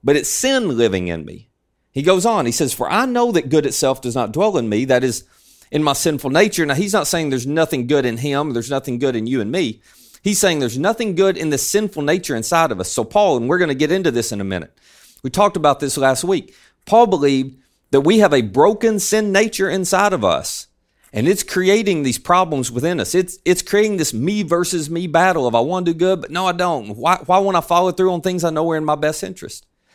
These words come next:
So he continues on describing his problem. He says, "For I have the desire to do what's good, but I cannot carry it out. For I do not do the,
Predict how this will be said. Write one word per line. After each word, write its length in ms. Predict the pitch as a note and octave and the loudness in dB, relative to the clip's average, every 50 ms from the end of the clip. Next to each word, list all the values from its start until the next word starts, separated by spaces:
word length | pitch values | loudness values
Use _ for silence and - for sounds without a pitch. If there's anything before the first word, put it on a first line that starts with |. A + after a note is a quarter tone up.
| _ _ - - _ | _ _ -20 -20 _
So 140 | - - E3+ | 0 2 2
he 60 | E3+ | 2
continues 480 | E3+ F3 D3+ B2+ F#3+ F#3+ G#3 G#3 F#3 E3+ | 2 2 2 2 2 2 2 2 2 2
on 180 | F#3 F#3 F#3 | 2 2 0
describing 460 | F3 C3+ - - D#3+ D#3 D#3+ D3+ D#3 | 0 -2 -2 2 4 4 4 4 2
his 140 | D3+ C#3 - | -2 -2 -2
problem. 420 | - - E3 E3 D3 A#2 F#2 D2+ - - _ _ _ _ _ _ _ _ _ _ _ - - | 0 0 0 0 -2 -2 -4 -6 -8 -14 _ _ _ _ _ _ _ _ _ _ _ -20 -8
He 120 | - D#3 E3 | -4 -4 0
says, 200 | - F#3+ E3 - | 2 0 0 0
"For 140 | - C3 C3 | 0 2 4
I 120 | D#3+ F3+ | 4 6
have 180 | G#3 A3 F#3+ F#3 | 6 4 4 4
the 60 | G#3 | 2
desire 360 | F3+ E3 C#3 F3 E3 F#3 G3 | 2 4 4 6 6 6 6
to 80 | F#3 E3+ | 4 2
do 140 | D3 D3 D#3 | 0 0 0
what's 180 | D#3 D#3+ D3 | 0 0 -2
good, 300 | - - F3+ G3+ F#3+ D#3 | 0 0 0 0 2 0
but 80 | A2+ G2 | -2 -4
I 60 | - | -6
cannot 500 | - - - F3+ F#3+ G3+ G3 G3+ G3 - _ _ - - _ _ _ - | -6 -4 -4 -2 0 0 0 -2 -2 -4 _ _ -20 -20 _ _ _ 0
carry 340 | - G3 F#3+ F#3+ G3 G3 F#3+ | 2 2 4 4 4 4 6
it 80 | F#3 | 6
out. 400 | F#3 F#3+ F#3+ D#3+ - - - _ _ _ _ _ _ | 4 4 4 2 -2 -6 -10 _ _ _ _ _ _
For 120 | _ C#3+ C3+ | _ 2 2
I 20 | |
do 180 | A#2+ A#2+ F#3 A#3 | 2 4 2 4
not 220 | A3+ A3+ G#3+ F3+ | 4 4 4 4
do 140 | F3+ G#3 G#3 | 2 0 0
the, 180 | F#3 F#3 F#3 | 0 -2 -4